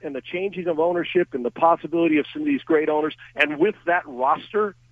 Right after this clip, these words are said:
now you just gotta go find you a quarterback. And if you do that, I, uh, listen, uh, they'd be, listen, if he wants the gig, it'd be crazy not to go get it. The question is,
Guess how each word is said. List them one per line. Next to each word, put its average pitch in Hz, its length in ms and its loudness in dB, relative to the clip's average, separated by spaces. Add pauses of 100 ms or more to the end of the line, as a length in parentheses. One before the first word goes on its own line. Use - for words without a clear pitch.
(160)
now 175 160 4
you 254 80 -2
just 202 160 -4
gotta 180 160 -2
go 165 100 -2
find 170 280 0
you 160 100 2
a 135 60 0
quarterback. 185 500 -2 (320)
And 139 160 2
if 180 160 0
you 196 120 -4
do 196 160 -6
that, 170 180 2
I, 151 200 -2
uh, 185 120 -6
listen, 160 340 -4 (100)
uh, 117 100 -14 (300)
they'd 165 160 0
be, 185 160 -2 (420)
listen, 165 260 -2
if 139 80 -8
he 202 120 -6
wants 202 340 2
the 151 80 -8
gig, 165 320 -4
it'd - 300 -20
be 139 80 -12
crazy 165 380 -4
not 156 200 0
to 143 60 -16
go 143 140 -2
get 160 140 -2
it. 135 100 -6
The 131 60 -10
question 190 420 -2
is, 135 180 2